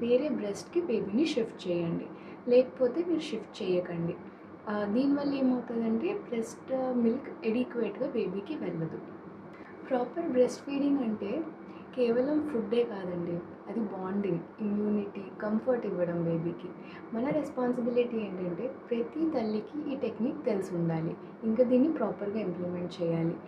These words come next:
మీకు తెలిసిన వాళ్ళల్లో ఎవరికైనా ఇది యూస్ఫుల్ అనిపిస్తే తప్పకుండా షేర్ చేయండి. బ్రెస్ట్ ఫీడింగ్ ఛాలెంజెస్ మీరు ఏమైనా ఫేస్ చేస్తూ ఉంటే కామెంట్లో డిస్కస్ చేయండి.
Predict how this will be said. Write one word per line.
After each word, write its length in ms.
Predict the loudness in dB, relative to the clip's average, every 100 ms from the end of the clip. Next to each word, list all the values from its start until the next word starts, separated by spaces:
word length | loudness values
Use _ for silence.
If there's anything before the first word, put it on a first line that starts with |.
| -14 -6 0
మీకు 220 | 0 2
తెలిసిన 460 | 2 2 2 2 2
వాళ్ళల్లో 520 | 2 -2 -2 0 0
ఎవరికైనా 540 | 0 -4 -4 -2 0
ఇది 240 | 0 -2 -2 -6
యూస్ఫుల్ 380 | -8 2 4
అనిపిస్తే 720 | 4 0 -6 -10 -6 -2 -2 -2 -12 -16 -10 -8
తప్పకుండా 500 | -2 0 4 2 2
షేర్ 440 | 0 0 0 -2
చేయండి. 280 | 0 0 0 -4 -14 -14 -6
బ్రెస్ట్ 340 | -2 -2 -4 -8
ఫీడింగ్ 440 | -6 -2 2 2
ఛాలెంజెస్ 800 | 0 -4 -2 0 2 2 2 0
మీరు 180 | 0 0
ఏమైనా 340 | 0 0 -2
ఫేస్ 480 | -4 -4 -4 -4 -4
చేస్తూ 320 | -4 -6 -6
ఉంటే 320 | -6 -6 -4
కామెంట్లో 560 | -4 -2 -2 -2 0 0
డిస్కస్ 540 | -2 -6 -6 -6 -4
చేయండి. 320 | -2 0 -2